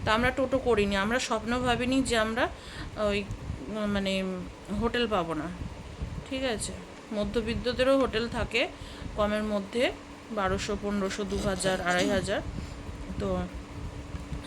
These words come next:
সেই রুমগুলোই ওরা চাইছে পাঁচ হাজার, ছয় হাজার, সাত হাজার করে। আমরা যেই রুমটাতে এর আগে গিয়েছিলাম রাজদীপ প্যালেসে, তো সেইখানে গিয়ে বললাম,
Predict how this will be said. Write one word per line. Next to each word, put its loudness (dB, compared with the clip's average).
সেই 6
রুমগুলোই 4
ওরা 6
চাইছে 2
পাঁচ -2
হাজার, 2
ছয় -4
হাজার, 0
সাত -4
হাজার -4
করে। -8
আমরা 6
যেই 6
রুমটাতে 8
এর 8
আগে 6
গিয়েছিলাম 4
রাজদীপ 4
প্যালেসে, 2
তো -2
সেইখানে 2
গিয়ে 6
বললাম, 6